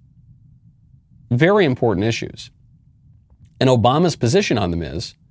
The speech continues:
yeah, we should kill the babies, and we should be permitted to kill the babies up until the point of birth. Yeah, we should radically redefine marriage away from what it's been for all of human history everywhere in the world.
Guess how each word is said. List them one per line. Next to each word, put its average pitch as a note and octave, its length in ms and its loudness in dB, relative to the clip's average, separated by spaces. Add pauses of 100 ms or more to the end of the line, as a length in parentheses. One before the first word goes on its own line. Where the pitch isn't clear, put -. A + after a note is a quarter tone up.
(680)
yeah, D#3 220 4
we G2 200 -2
should D#3+ 360 0
kill G#2 240 0
the F#2+ 80 -2
babies, D#2+ 540 -4
and A2+ 240 0
we A#2 80 0
should G#2+ 160 0
be G#2 80 0
permitted B2+ 340 0
to C3 60 -4
kill A2+ 180 0
the G2+ 80 -2
babies F2+ 380 -2
up F2 120 -4
until F#2+ 220 -4
the F2 80 -4
point E2 240 -4
of C#2 80 -8
birth. D#2 220 -6 (240)
Yeah, C3+ 140 4
we C#3 140 2
should G2+ 180 -2
radically A#2 480 0
redefine F#2+ 500 -2
marriage D#2+ 340 -6
away F2 240 0
from G2 160 -4
what F2 140 -2
it's E2+ 100 -8
been E2+ 280 -4
for E2+ 360 -4
all F#2+ 160 0
of F#2 80 -4
human F#2+ 220 -2
history F2 340 -4
everywhere D2+ 340 -6
in C#2+ 60 -8
the C#2 60 -8
world. C2 320 -6